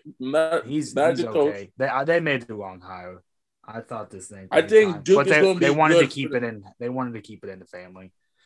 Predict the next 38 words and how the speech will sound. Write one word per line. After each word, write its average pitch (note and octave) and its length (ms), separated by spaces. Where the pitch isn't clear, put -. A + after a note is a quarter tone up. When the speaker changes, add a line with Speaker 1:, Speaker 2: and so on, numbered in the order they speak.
Speaker 1:
I D3 60
think G#3 220
Speaker 2:
Uh, - 20
Speaker 1:
Duke G3+ 220
is D3 80
gonna E3 140
be D3+ 60
doing D3 240
good D3 160
next B2+ 220
year B2+ 80
when C3 60
they C#3 80
got B2+ 240
John, D3 420
John, C3+ 400
John. C#3 240
Sh- - 180
Speaker 2:
Oh, E2 280
Duke's, A#2+ 380
Duke's A2+ 300
nasty F#2 380
class - 320
coming - 280
in. - 60
Speaker 1:
They're C#3+ 100
going, D#3 240
they E3+ 120
got F3 160
a D3 40
nasty D#3+ 340
class E3 320
coming E3 240
in, D#3+ 200
and D3 180
they D3+ 120
may E3 240
get, D#3 280